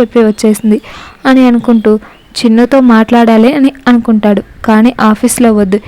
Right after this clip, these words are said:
ఈవినింగ్ మాట్లాడవచ్చు అని అనుకుని తన ఆలోచనలన్నీ పక్కన పెట్టి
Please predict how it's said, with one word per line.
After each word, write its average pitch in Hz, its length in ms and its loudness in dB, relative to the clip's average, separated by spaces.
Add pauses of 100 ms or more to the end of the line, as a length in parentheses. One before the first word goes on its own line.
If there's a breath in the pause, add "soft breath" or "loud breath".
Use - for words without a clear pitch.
(320 loud breath)
ఈవినింగ్ 240 340 2
మాట్లాడవచ్చు 220 760 0 (140)
అని 233 140 2
అనుకుని 214 440 -2 (160)
తన 220 100 2
ఆలోచనలన్నీ 233 720 2
పక్కన 233 360 -2
పెట్టి 233 380 -2